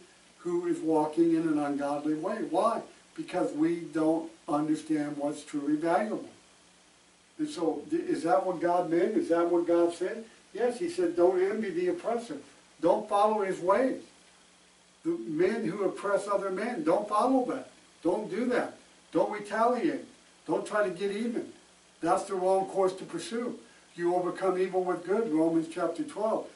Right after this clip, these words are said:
verse twenty-one. That's how you overcome evil with good. You don't overcome evil by doing more evil. You don't, you don't overcome oppression by being a being an oppressor yourself. No, that, God says that doesn't work.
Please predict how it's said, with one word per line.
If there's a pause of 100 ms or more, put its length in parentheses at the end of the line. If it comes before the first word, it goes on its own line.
(180)
verse
twenty-one. (180)
That's
how
you
overcome (420)
evil
with
good.
You
don't (120)
overcome
evil
by
doing
more
evil. (400)
You
don't, (560)
you
don't
overcome
oppression
by
being
a (500)
being
an
oppressor
yourself. (720)
No,
that,
God
says
that
doesn't
work.